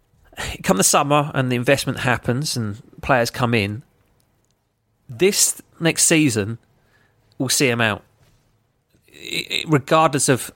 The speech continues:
what his status at the football club, this, this is a football club that,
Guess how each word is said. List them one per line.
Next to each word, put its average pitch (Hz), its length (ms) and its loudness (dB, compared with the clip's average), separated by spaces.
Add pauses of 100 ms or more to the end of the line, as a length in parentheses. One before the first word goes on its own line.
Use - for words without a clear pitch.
what 131 280 -2
his 143 440 0 (180)
status - 640 -4
at 135 160 0
the 131 80 -4
football 123 300 -2
club, 110 260 -4
this, - 200 2
this 156 220 0
is 143 120 -4
a 131 40 0
football 139 340 -6
club - 340 -2
that, 113 300 0